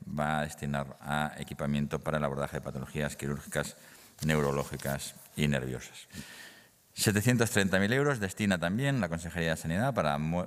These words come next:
la puesta en marcha de una sala de electrofisiología en el nuevo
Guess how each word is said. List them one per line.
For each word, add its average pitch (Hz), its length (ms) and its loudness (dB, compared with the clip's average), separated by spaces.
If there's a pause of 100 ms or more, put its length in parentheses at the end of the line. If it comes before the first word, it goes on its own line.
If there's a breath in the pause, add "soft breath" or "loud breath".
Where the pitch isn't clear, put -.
(140)
la 71 260 -2
puesta - 280 -2
en 85 60 2
marcha 85 440 0
de 78 100 -4
una 82 160 0
sala 80 440 0
de 85 340 -2
electrofisiología 92 1200 -2 (540 loud breath)
en 85 120 4
el 87 160 4
nuevo 90 400 4